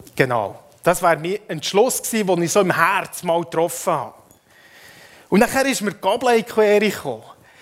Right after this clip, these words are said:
Ich, ich habe nämlich gesehen, nachdem dass ich es eigentlich schon gesagt habe, könnte es den brauchen,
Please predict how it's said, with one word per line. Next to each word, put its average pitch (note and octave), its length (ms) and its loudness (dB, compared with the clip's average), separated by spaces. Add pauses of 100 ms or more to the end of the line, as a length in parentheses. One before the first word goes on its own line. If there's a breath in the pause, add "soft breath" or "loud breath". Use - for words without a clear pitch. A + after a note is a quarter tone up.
(360 loud breath)
Ich, - 180 -20
ich G#3 120 4
habe G#3 120 4
nämlich G#3+ 260 0
gesehen, G3+ 600 2 (680)
nachdem F#3+ 480 2
dass F3+ 180 -2
ich E3 60 -4
es D3 80 -2
eigentlich F#3 360 2
schon - 180 0
gesagt F#3 420 2
habe, F3 140 0
könnte C#3+ 160 2
es - 140 -4
den D3+ 100 -2
brauchen, D3 420 0